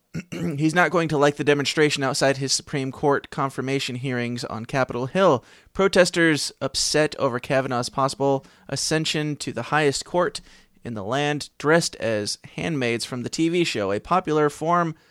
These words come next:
of protest amongst women's rights activists. Many are fearful Kavanaugh could be, come,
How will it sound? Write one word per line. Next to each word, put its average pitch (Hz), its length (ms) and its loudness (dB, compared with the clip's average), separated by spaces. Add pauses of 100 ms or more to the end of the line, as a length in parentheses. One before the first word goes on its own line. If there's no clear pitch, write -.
(260)
of - 140 -18
protest 139 520 0
amongst 123 280 -6
women's 127 400 -4
rights 113 360 0
activists. 107 560 -4
Many 254 300 0
are 151 180 2
fearful 147 480 -2
Kavanaugh 156 500 4
could 135 240 -4
be, 139 300 0 (880)
come, 170 440 4